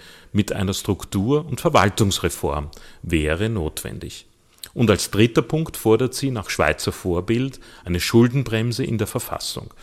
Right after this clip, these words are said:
Denn es mache Sinn, in guten Zeiten etwas auf die Seite zu legen, um Reserven für schlechte Zeiten zu haben. Es müsse nicht jeder Überschuss gleich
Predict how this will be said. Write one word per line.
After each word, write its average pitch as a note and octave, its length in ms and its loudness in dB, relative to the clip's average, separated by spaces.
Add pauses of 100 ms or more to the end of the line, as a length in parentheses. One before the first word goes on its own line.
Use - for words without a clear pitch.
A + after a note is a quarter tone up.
(260)
Denn C3 100 6
es C#3+ 140 2
mache C3 220 0
Sinn, C#3 480 0 (260)
in G#2 160 0
guten E3 400 2
Zeiten E2+ 420 0
etwas - 340 -4
auf - 120 -4
die - 120 -8
Seite - 420 -2
zu - 120 -2
legen, A2+ 320 0 (200)
um E3 140 0
Reserven F#2 760 2 (160)
für - 160 -2
schlechte - 480 2
Zeiten D2 380 -8
zu - 180 -8
haben. - 260 -12 (560)
Es - 160 -4
müsse B2+ 280 4
nicht A2+ 260 0
jeder A2 540 4
Überschuss G2+ 640 -2
gleich F2+ 420 0